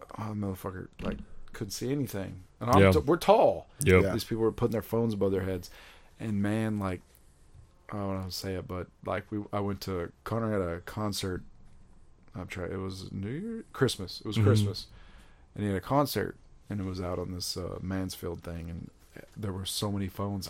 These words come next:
Speaker 1: I could barely see him, and I was like,
Speaker 2: It's on the back low
Speaker 1: So
Speaker 2: and
Speaker 1: then I had to take my phone and get it above
Speaker 2: Get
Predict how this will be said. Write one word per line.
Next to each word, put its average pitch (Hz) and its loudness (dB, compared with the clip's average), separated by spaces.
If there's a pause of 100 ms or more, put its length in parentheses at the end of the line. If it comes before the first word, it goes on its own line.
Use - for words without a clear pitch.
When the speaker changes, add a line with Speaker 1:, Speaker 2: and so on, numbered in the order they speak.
Speaker 1:
I 110 -4
could 120 -6
barely 123 4
see 123 0
him, 113 0
and 101 -2
I - -2
was 98 -4
like, 95 -2
Speaker 2:
It's - -2
on 107 8
the 98 6
back 87 4
low 92 6
Speaker 1:
So 85 4
Speaker 2:
and 78 6
Speaker 1:
then - 8
I 147 8
had 135 6
to 175 6
take 139 8
my 110 2
phone 110 -2
and 123 0
get 110 6
it 107 4
above 107 4
Speaker 2:
Get 120 10